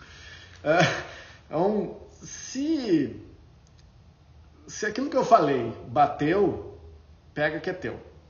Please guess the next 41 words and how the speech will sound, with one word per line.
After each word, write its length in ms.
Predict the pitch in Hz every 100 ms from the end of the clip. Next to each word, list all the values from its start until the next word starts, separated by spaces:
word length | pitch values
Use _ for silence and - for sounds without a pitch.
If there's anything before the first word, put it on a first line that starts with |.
| - - - - - -
tá? 360 | 127 160 - - -
Não 120 | 143
importa 360 | - 240 - 208
se 100 | -
eu 40 |
tô 140 | 139 175
falando 300 | 139 147 156
pra 160 | 147
ti 220 | 127 - -
<laughs> 480 | - 170 - - -
ou 80 | 240
não. 420 | 247 220 196 - - - - - - - -
Se 280 | - -
o 120 | 415 440
chapéu 500 | 277 254 - 208 202
serviu, 1000 | 202 151 127 151 240 233 127 107 - -
se 600 | - 226 330 339 - - - - -
veste 500 | 247 180 240 262 -
que 80 | 254
o 60 | 262
chapéu 340 | 220 220 180
é 60 | 208
teu. 420 | 202 165 156 - - - - - - - -
Se, 560 | - - - 277 330 - -
então, 380 | 180 196 214 214
a, 180 | - 165
a, 280 | 165 - -
nem 340 | 160 180 254 277
sempre 800 | - 180 185 214 165 131 117 - - - -
aquilo 280 | - 151 156
que 80 |
eu 100 | 151
trago, 600 | 139 131 135 143 117 113
ou, 60 | 123
na 140 | 123 123
real, 220 | 139 175
sempre 400 | - 226 339 131
aquilo 180 | 165 156
que 80 |
eu 80 | 143
trago, 460 | - 110 123 131